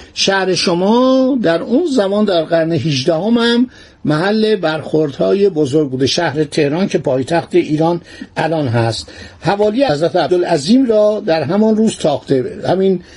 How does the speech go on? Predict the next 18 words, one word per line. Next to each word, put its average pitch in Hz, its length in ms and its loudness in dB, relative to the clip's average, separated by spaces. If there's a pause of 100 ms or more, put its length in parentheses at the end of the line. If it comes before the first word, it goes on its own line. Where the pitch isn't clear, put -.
شهر 160 280 -2
ری 156 340 2
قدیم. 110 420 -2 (340)
نواب 202 540 0
شاه 170 280 0
طهماسب 170 580 -2
نیز 151 200 0
بیرون 160 320 2
آمده، 190 560 2
جمعی 185 320 0
از 170 160 0
عملهٔ 165 500 2
کارخانجات 156 1040 0
و 170 100 0
غلامان 160 600 0
خاصه 190 760 0 (640)
و 165 120 2
ملازمان 170 920 0